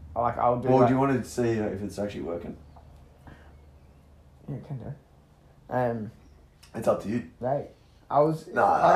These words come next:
Speaker 1: I was
Speaker 2: nah.
Speaker 1: gonna give it three minutes. So I'd go, "I'm gonna talk to Angus today about this,
Speaker 2: Uh,
Speaker 1: this, and this." 'Cause
Speaker 2: uh.
Speaker 1: I don't know what we're gonna talk about until we talk about it. <laughs>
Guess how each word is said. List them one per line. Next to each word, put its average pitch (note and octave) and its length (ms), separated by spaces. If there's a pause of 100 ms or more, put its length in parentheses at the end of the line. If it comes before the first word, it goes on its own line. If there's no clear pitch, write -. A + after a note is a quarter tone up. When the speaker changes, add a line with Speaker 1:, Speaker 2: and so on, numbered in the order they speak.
Speaker 1:
I - 40
was F#3 80
Speaker 2:
nah. F#3+ 80
Speaker 1:
gonna F3 100
give F3 100
it E3+ 160
three F3 200
minutes. D3+ 280
So D3 100
I'd C3+ 80
go, C3+ 120
"I'm - 380
gonna D#3+ 140
talk D#3+ 140
to - 200
Angus D3+ 300
today A2 440
about B2+ 440 (100)
this, C#3 120
Speaker 2:
Uh, D3+ 120
Speaker 1:
this, C#3 220
and B2+ 140
this." C3 160
'Cause F3 160
Speaker 2:
uh. F3 40
Speaker 1:
I - 40
don't G#3 100
know G3 80
what F#3+ 120
we're E3+ 80
gonna E3+ 120
talk G3 200
about E3+ 160
until F3+ 160
we E3 60
talk F#3+ 220
about D#3 280 (100)
it. C#3+ 60
<laughs> - 0